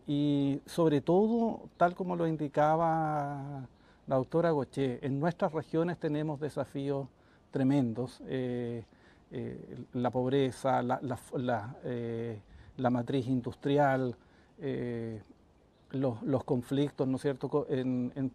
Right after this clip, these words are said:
en relación a los pueblos originarios, hay temáticas que no podemos abandonar. Y, y por supuesto que esas temáticas les daremos una visibilidad especial a través de todos los mecanismos, eh,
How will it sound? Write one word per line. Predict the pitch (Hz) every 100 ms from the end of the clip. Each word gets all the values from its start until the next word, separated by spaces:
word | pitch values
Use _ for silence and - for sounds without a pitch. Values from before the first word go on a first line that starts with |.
| -
en | 127
relación | 131 123 151 139
a |
los | 135 117
pueblos | 147 143 139 131
originarios, | 147 127 - 127 135 135 147 139 - -
hay | 143
temáticas | 143 151 156 175 165
que | - 139
no | 151
podemos | 160 147 160 170 120
abandonar. | 117 110 113 110 104 - - - - - - -
Y, | 139 139 135 135 131 127 123 123
y | 151
por | 127 143
supuesto | 151 156 156 - 156
que | 156
esas | 147 -
temáticas | - 151 151 170 165 143 - - -
les | 139
daremos | 143 139 147 147 143
una | 147 143
visibilidad | 143 - 139 135 143
especial | 127 135 - 151 147
a | 143
través | - 135 135 - - - -
de | 135
todos | 131 151 151
los | 143
mecanismos, | 139 135 131 135 135 139 135 131 -
eh, | 127 120